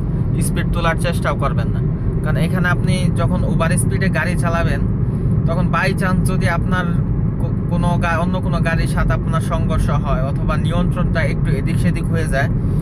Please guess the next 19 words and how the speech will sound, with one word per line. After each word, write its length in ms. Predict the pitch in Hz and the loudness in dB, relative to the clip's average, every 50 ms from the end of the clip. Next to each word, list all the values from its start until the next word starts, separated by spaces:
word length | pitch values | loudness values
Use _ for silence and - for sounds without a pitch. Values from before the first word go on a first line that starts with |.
| - - - - - | 0 -2 -2 0 0
তাহলে 220 | 156 151 160 160 160 - | 0 0 0 0 0 0
বড় 240 | 160 165 170 185 185 | 0 0 0 0 0
মারাত্মক 520 | 175 165 165 170 175 160 - - 185 180 180 - | 0 0 0 0 0 0 0 0 0 -2 -2 -2
ক্ষতির 300 | - - 180 180 - - | -2 -2 -2 -2 -2 -2
সম্মুখীন 500 | 151 - 185 - - 175 170 - 156 156 | -2 0 0 0 0 0 0 0 0 -2
হবেন 240 | - 160 160 175 180 170 160 156 151 | -2 0 -2 -2 -2 0 0 0 0
এবং 220 | - - - 165 | 0 0 0 2
মৃত্যুও 440 | 160 - - - - - - - - | 2 2 0 0 0 0 0 0 0
হতে 240 | - - - - - | 0 0 0 0 0
পারে। 200 | - - - - - - - - - - - - - - 139 | 0 -2 -2 0 -2 -2 -2 -2 -2 -2 0 0 0 0 0
আর 120 | 143 - | 0 0
গাড়ি 320 | - 165 165 175 180 175 - - - - - - - - | 0 0 0 0 0 0 0 0 0 0 -2 -2 0 0
তো 60 | 175 | 0
আপনার 420 | 170 165 - - - 170 170 165 156 | 0 0 0 0 0 0 0 0 0
ভেঙে 320 | 147 143 - 151 165 170 | 0 0 0 0 0 0
চুরে 340 | - - 170 165 165 160 160 - | 0 0 0 0 0 0 0 0
দুমড়ে 280 | 160 160 170 170 180 175 | 0 2 2 2 2 0
মুচড়ে 340 | 170 175 - - - - 156 | 0 0 -2 -2 -2 -2 0
মুড়ির 300 | 160 160 156 156 - | 0 0 0 0 0